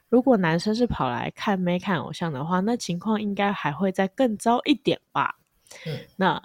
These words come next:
Speaker 1: Joffy，你觉得呢？
Speaker 2: 嗯，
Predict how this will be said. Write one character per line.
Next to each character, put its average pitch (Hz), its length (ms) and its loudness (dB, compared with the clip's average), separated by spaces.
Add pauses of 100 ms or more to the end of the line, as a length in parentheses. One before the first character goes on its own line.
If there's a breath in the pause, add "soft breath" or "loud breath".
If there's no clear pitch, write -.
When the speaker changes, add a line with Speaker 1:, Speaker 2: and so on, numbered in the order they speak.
Speaker 1:
Joffy， 156 320 -2
你 135 140 -8
觉 - 160 -10
得 - 140 -12
呢？ 160 140 -16 (720 soft breath)
Speaker 2:
嗯， 127 540 -2